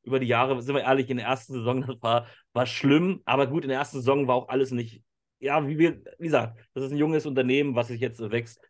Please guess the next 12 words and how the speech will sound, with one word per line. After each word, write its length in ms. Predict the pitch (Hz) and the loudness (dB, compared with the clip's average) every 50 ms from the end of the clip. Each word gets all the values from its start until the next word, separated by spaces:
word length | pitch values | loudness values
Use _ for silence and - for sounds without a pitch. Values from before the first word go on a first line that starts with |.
| _ - | _ -8
Ich 100 | 139 135 | -4 0
fand 160 | - 160 143 | 0 2 0
die 40 | 139 | 0
Pressekonferenz 600 | - 143 135 127 123 131 135 123 120 123 110 - | 0 -2 -2 -2 -2 -4 -4 -2 -2 -2 -4 -4
auch, 260 | - 120 120 117 - _ | -2 -4 -4 -4 -6 _
äh, 200 | - 117 123 113 | -6 -2 -2 -2
gut, 340 | 113 113 120 127 131 127 - _ _ _ _ _ _ _ - | -2 -2 -2 -2 -4 -4 -8 _ _ _ _ _ _ _ -4
ähm, 480 | - 127 123 123 123 123 123 120 117 - _ _ _ _ _ _ _ - | 0 2 4 4 4 2 0 -2 -4 -10 _ _ _ _ _ _ _ -8
aber 180 | - 143 151 | -2 -2 0
kommen 180 | 143 - 185 165 | 0 0 2 2
wir 100 | 160 160 | 2 2
gleich 100 | 175 | 0